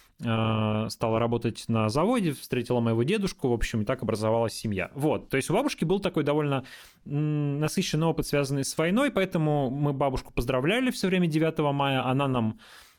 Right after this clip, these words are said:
э, что-нибудь рассказывала по этому поводу. Но вообще, э, моя бабушка была одним из тех ветеранов, кто абсолютно не вписывался ни в какие такие пропагандистские нарративы. Пот-,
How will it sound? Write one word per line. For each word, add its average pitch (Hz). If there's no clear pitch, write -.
э, 113
что-нибудь 127
рассказывала 185
по 170
этому 147
поводу. 139
Но 170
вообще, 220
э, 139
моя 156
бабушка 170
была 143
одним 143
из 151
тех 156
ветеранов, 127
кто 160
абсолютно 185
не 139
вписывался 165
ни 135
в 123
какие 151
такие 123
пропагандистские 123
нарративы. 120
Пот-, -